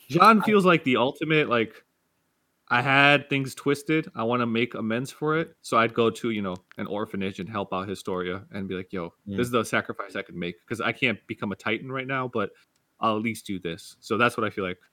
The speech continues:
Speaker 1: is coming from John.
Speaker 2: Uh, well, in all honesty, I think it might just be Eren, just 'cause I thought that maybe there was some kind of romantic interest that they had with each other, 'cause I don't really,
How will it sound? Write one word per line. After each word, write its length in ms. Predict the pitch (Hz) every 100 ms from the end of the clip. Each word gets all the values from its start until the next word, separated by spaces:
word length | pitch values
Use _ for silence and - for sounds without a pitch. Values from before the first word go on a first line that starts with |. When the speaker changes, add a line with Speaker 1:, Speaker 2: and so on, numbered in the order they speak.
| _ _ _ _
Speaker 1:
is 120 | 107
coming 220 | - 104
from 160 | 98 92
John. 300 | 90 87 90 _ _ _ _ _ _ _ _ _ _ - -
Speaker 2:
Uh, 340 | 127 147 147
well, 300 | 143 156 147 - -
in 100 | 170
all 80 |
honesty, 420 | 156 147 156 - 151
I 60 |
think 160 | 131 170
it 40 |
might 140 | 127 123
just 180 | 127
be 100 | - 101
Eren, 380 | 98 113 139 -
just 180 | 117 -
'cause 80 |
I 80 | 123
thought 260 | 117 120 117
that 120 | 107
maybe 300 | 104 107 107
there 80 | 101
was 100 | 98
some 100 | 104
kind 200 | - 113
of 120 | 98
romantic 560 | 98 95 98 - 113 -
interest 320 | - 104 151 135
that 100 | 117
they 60 |
had 120 | 117
with 120 | 127 139
each 140 | 123
other, 180 | 139 160
'cause 160 | -
I 80 | 101
don't 160 | 110 -
really, 500 | 104 104 107 104 101